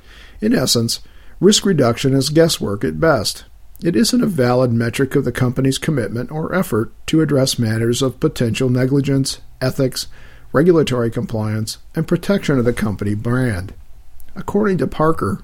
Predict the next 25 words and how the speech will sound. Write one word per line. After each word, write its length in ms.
and 140
I 100
quote, 440
"Security 480
risk 360
is 160
not 260
measurable 580
because 360
the 100
frequencies 720
and 100
impacts 560
of 120
future 380
incidents 640
are 100
mutually 560
dependent 640
on 200
variables 760
with 240
unknown 540
mutual 380
dependency, 800